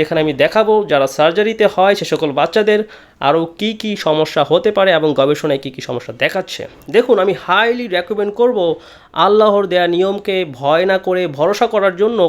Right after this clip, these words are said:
কারণ আল্লাহ পাক যে সিস্টেমে ডিজাইন করেছে সেটাই আপনার জন্য সবথেকে মঙ্গলজনক এবং নিরাপদ। আপনারা চাইলে আমি আরও একটি ভিডিও করতে পারি যেখানে আমি দেখাবো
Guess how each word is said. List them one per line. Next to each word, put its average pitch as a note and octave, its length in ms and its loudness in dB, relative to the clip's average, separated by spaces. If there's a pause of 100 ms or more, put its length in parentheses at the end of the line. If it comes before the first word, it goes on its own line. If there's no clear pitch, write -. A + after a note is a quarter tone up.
কারণ D#3+ 180 0 (140)
আল্লাহ F#3 240 0
পাক G3 200 2
যে F3 60 -2 (100)
সিস্টেমে F3 300 -4 (100)
ডিজাইন E3+ 260 0 (100)
করেছে G#3 260 0 (100)
সেটাই B3+ 240 -2 (100)
আপনার G#3 240 -4
জন্য G#3+ 160 -2 (180)
সবথেকে F3+ 340 -6 (100)
মঙ্গলজনক G3 560 0 (120)
এবং G#3 120 0 (100)
নিরাপদ। A3 340 0 (420)
আপনারা B3+ 440 2
চাইলে B3+ 280 2
আমি B3 160 0
আরও A3+ 160 2
একটি A3 200 -8
ভিডিও A3 260 -2
করতে F#3 220 -4
পারি E3+ 220 -2
যেখানে D#3+ 260 -4
আমি D3+ 80 0 (100)
দেখাবো F#3 300 -2